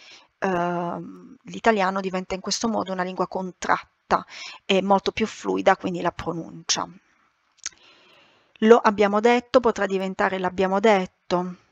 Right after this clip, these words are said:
lo hanno sen-, "la hanno sentita" diventerà "l'hanno sentita", "la avevo portata" diventerà "l'avevo portata".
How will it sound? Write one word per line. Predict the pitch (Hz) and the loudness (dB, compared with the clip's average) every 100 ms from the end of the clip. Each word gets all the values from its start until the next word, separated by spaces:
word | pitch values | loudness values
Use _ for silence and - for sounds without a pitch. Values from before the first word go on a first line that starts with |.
| - - | -16 -2
lo | 202 185 | 0 0
hanno | 196 190 | 0 0
sen-, | 185 185 185 185 - | 2 0 -2 -10 2
"la | 208 | 2
hanno | 226 208 196 | 4 0 -2
sentita" | - 190 190 214 208 175 | -4 -4 -8 -8 -4 -4
diventerà | 175 175 185 185 190 | -4 -8 -6 -2 -2
"l'hanno | 180 196 208 202 | -2 2 2 2
sentita", | 180 220 226 - 190 170 - 185 - | -2 -2 -4 -6 -14 -14 -4 -4 2
"la | 208 - | 2 2
avevo | 202 196 196 202 | 0 -4 -4 -2
portata" | 247 247 - - - 190 | 0 -2 -2 -2 -2 -6
diventerà | 190 196 202 - 214 175 - - - _ _ - | -6 -6 -6 -2 0 0 -2 -10 -20 _ _ 0
"l'avevo | 240 254 208 180 175 185 - | 4 6 4 -4 -2 -4 -4
portata". | - 190 - - - 175 - - | -6 -4 -4 -6 -4 -6 -10 -12